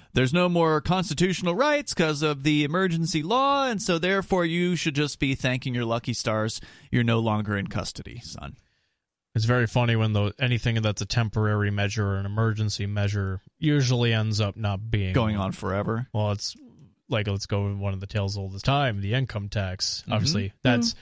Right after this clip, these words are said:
Speaker 1: It's
Speaker 2: obviously,
Speaker 1: temporary.
Speaker 2: it's very egregious, but, and, but temporary. Obviously not as terrible as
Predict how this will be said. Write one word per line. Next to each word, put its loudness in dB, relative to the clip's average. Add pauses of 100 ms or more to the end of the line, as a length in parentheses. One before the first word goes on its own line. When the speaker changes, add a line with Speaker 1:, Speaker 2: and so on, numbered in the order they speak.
(380)
Speaker 1:
It's 4
Speaker 2:
obviously, 2
Speaker 1:
temporary. 2
Speaker 2:
it's 0
very 2
egregious, 0
but, -2
and, -2
but -2
temporary. 0 (580)
Obviously 2
not 2
as -2
terrible 2
as -2